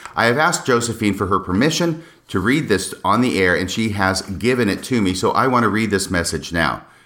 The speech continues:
From Josephine, it begins, "Dear R F M, I remember how I first found you," Josephine writes. "It was September of last year," so that would be two thousand and nineteen. "For the past summer,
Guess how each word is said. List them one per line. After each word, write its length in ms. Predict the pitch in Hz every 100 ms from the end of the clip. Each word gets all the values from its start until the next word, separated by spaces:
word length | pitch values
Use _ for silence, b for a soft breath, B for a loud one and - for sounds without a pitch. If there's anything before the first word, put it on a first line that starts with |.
| b
From 300 | - 131 131
Josephine, 760 | 120 113 117 117 98 85 82 82 -
it 160 | 104 104
begins, 480 | 107 101 90 90
"Dear 560 | - 80 78 107 104 -
R 240 | 82 85 -
F 240 | 82 80 -
M, 320 | 104 87 58 -
I 80 | 120
remember 480 | 135 160 202 214 123
how 240 | 113 110
I 100 | 113
first 480 | 110 - 107 104 -
found 400 | - 165 190 170
you," 160 | 82 62
Josephine 640 | - 90 90 92 87 73
writes. 360 | 67 62 - - B B B B -
"It 60 | 127
was 180 | 139
September 560 | - 147 - 196 185 117
of 100 | 101
last 360 | 104 98 101 143
year," 380 | 143 73 - -
so 160 | -
that 80 | 95
would 80 | 101
be 80 | 104
two 180 | 101 98
thousand 380 | 92 90 120
and 80 | 113
nineteen. 680 | 95 95 104 82 69 101 - _
"For 160 | _ 131
the 100 | 123
past 380 | 131 180 196 -
summer, 520 | 98 78 95 104